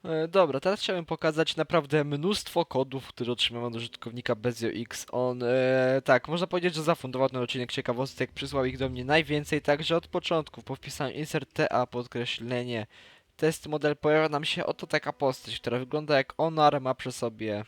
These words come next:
mm, pałkę, czy jak się nazywa, tam, tam już zgubiłem, lagę. Pokaż White Player, ale to w sumie nic nawet nie robi. Może powiedzieć: „Za mną”, będzie za nami podążał. Pewnie była to jedna z postaci pomocniczych stworzona przez twórców, żeby coś sobie tam testować. Poziom czterdziesty,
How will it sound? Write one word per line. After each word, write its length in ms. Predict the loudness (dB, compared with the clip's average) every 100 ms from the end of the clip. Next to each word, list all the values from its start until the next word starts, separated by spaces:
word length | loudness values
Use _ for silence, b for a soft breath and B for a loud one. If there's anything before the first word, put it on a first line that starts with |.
| -12
mm, 180 | -20 -6 4
pałkę, 420 | 6 6 -2 -4
czy 140 | -2
jak 100 | -4
się 100 | -4
nazywa, 380 | -8 -4 -2 -2
tam, 140 | -2
tam 240 | -6 -8 -8
już 180 | -10 -10
zgubiłem, 500 | -12 -6 -6 -4 2
lagę. 400 | 2 2 0 0 B B B B B -2
Pokaż 340 | 2 4 4 4
White 320 | 2 2 -2
Player, 440 | 0 4 4 4
ale 180 | 4 2
to 100 | -4
w 60 | -12
sumie 240 | -10 -10
nic 160 | -6 -2
nawet 280 | -2 -2 -6
nie 100 | -6
robi. 420 | -6 -4 -6 -8
Może 360 | -10 -6 -4 -4
powiedzieć: 380 | -4 -6 -6 2
„Za 160 | 2
mną”, 260 | 2 -4 -4
będzie 200 | -6 -6
za 100 | -4
nami 140 | -4
podążał. 480 | -4 -6 -6 -6 -6
Pewnie 320 | -2 -2 -4
była 260 | -6 -2 0
to 120 | 0
jedna 260 | 0 -2 -6
z 80 | -8
postaci 580 | -10 -4 -2 0 -4
pomocniczych 640 | -8 -10 -10 -10 -8 -8 -8
stworzona 360 | -10 -8 -6
przez 300 | -8 -10 -12
twórców, 560 | -14 -10 -8 -8 -8 -10
żeby 200 | -8 -8
coś 180 | -8 -8
sobie 220 | -6 -6
tam 160 | -8 -8
testować. 640 | -10 -4 -2 0 -2 -6 B B B B 2
Poziom 260 | 4 2
czterdziesty, 640 | 0 0 2 0 0 0